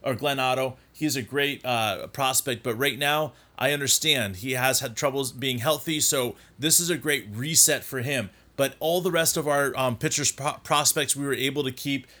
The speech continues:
This is really big. We were also able to get Joey Rodriguez back in the deal. Um, he is a, a left-handed pitcher, so we do get a prospect out of the deal. Or I, I'm not too sure about Joey Rodriguez. Um, or, yeah, I,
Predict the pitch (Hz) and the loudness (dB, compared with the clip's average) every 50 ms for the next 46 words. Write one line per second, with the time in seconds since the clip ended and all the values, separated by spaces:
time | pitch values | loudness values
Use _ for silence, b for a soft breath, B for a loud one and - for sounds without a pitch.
0 | B B B 147 165 165 - 180 147 127 156 165 151 151 135 120 143 143 139 143 | B B B 0 0 2 2 0 0 0 0 0 0 -2 -2 -2 -2 -2 0 -2
1 | 131 - B B B B B 143 143 143 143 - 147 156 180 175 - 190 156 131 | -2 -6 B B B B B 0 0 0 2 2 0 0 2 2 2 0 0 0
2 | 147 156 147 156 139 143 123 147 131 123 104 - 139 147 156 165 165 165 156 - | 0 0 -2 -2 -4 -2 0 0 0 0 -2 -2 -2 0 0 0 -2 -2 -4 -6
3 | 123 127 135 135 131 123 127 135 139 139 151 139 - - 135 135 139 139 - 147 | -4 -2 -2 -2 0 -2 -4 -6 -4 -4 -4 -4 -2 -2 -2 -2 -2 -2 -4 -6
4 | 139 139 127 113 135 139 139 139 139 131 127 b b b b b - - 123 123 | -6 -6 -6 -4 -4 -2 0 0 -2 -2 -6 b b b b b -6 -2 0 0
5 | 123 117 113 - 151 156 160 151 135 139 127 127 123 - 120 117 113 120 135 135 | 0 0 -2 -4 -2 -2 -2 -2 -2 -2 -2 -2 -2 0 -2 -2 0 0 0 -2
6 | 127 - - 151 135 135 123 120 - 143 131 113 - 139 135 131 127 - - 135 | -2 -2 -2 -2 0 0 -2 -2 -2 -2 0 0 0 2 2 2 4 4 4 4
7 | 123 120 117 110 B B B B B 135 135 123 131 165 165 160 170 156 139 117 | 2 0 0 -4 B B B B B -4 -2 0 0 0 0 2 2 2 2 2
8 | - 143 135 139 135 - 143 139 127 131 131 127 127 131 123 123 113 127 135 131 | 2 0 2 2 2 2 2 0 0 0 0 0 0 0 -2 -2 -2 0 0 0
9 | 127 - 147 147 139 - - - 147 147 - 160 170 180 - - 165 147 - - | 0 0 0 0 0 -2 -2 -4 -4 -4 -4 -2 -2 -2 -2 -2 0 0 2 2
10 | 160 147 143 135 120 135 123 120 110 139 135 131 127 123 127 123 123 120 120 123 | 4 4 4 4 2 0 -2 -2 0 0 0 2 2 2 2 2 2 0 0 -4
11 | 127 117 127 123 120 - - B B B B B B - 120 113 110 107 101 95 | -4 -2 -2 -2 -2 -4 -6 B B B B B B -4 -2 0 0 -2 -2 -4
12 | - - _ _ _ _ _ - 135 131 120 - - _ _ _ _ _ _ - | -8 -14 _ _ _ _ _ -2 0 0 0 -2 -6 _ _ _ _ _ _ -2
13 | 151 170 160 147 135 131 131 123 92 | 2 2 2 2 0 -2 -4 -6 -6